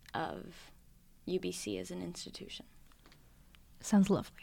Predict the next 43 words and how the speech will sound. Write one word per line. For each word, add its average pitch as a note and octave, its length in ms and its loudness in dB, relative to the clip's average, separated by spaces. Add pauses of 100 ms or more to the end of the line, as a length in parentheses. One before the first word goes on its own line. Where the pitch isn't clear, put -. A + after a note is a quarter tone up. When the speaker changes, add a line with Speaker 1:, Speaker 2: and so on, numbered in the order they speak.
Speaker 1:
Would F#3+ 240 4
you G#3+ 260 6
like G3+ 260 4
to - 120 -12
fight - 380 -4 (160)
the - 80 -8
personification F3 1120 -6 (120)
of E3+ 140 -6
Brandy E3 300 -2
Melville - 640 -8
Speaker 2:
I A3+ 120 6
don't D4 100 8
wanna C4 140 12
fight A3 200 8
the G3 100 0
Speaker 1:
as F3+ 160 4
an G3 80 12
Speaker 2:
personification. G3 520 6
Speaker 1:
institution? C4+ 280 2 (280)
Speaker 2:
I A3 60 8
wanna A#3+ 180 12
fight G#3 380 6
the - 80 -4
fucking G3+ 320 0
C - 200 -4 (140)
E G#3+ 40 -8 (920)
O. B3+ 60 10
Speaker 1:
Ooh, A#3 500 12
Speaker 2:
I G#3+ 60 12
wanna B3+ 160 12
Speaker 1:
okay. A3 80 12
Speaker 2:
invite G3+ 240 10
him G#3 120 6
into G3 220 4
the F#3+ 100 -4
ring. A3 260 -6 (680)
Speaker 1:
Okay. C4+ 440 12 (100)
Speaker 2:
I B3 120 12
wanna A#3+ 160 12
take G3+ 420 10
his F#3 120 8
ass F3 240 2
down. F#3+ 420 -4